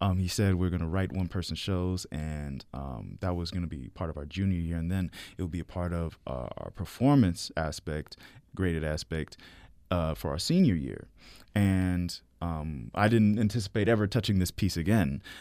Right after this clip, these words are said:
I didn't ever think that it was gonna grow into anything else, um, but it did.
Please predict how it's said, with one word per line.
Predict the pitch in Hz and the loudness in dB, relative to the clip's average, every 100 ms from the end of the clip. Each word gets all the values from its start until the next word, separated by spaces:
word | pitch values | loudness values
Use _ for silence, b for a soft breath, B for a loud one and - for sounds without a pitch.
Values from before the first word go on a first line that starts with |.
| B - | B 0
I | 95 95 | 2 4
didn't | 98 95 90 - | 6 6 4 0
ever | 90 92 | -2 0
think | - 87 | 0 -2
that | 87 85 | 0 0
it | |
was | 82 85 | 0 -2
gonna | 87 82 | -2 -4
grow | 76 85 85 | -2 0 0
into | 80 69 73 | 0 -2 -4
anything | 73 71 73 80 | -4 -4 -4 0
else, | 82 78 - - - - | 0 -2 -4 -6 -8 -6
um, | 78 69 65 71 - | -4 -4 -6 -6 -6
but | 71 69 - - | -6 -6 -4 -2
it | 80 - | -2 -2
did. | 80 76 85 | -4 -2 -4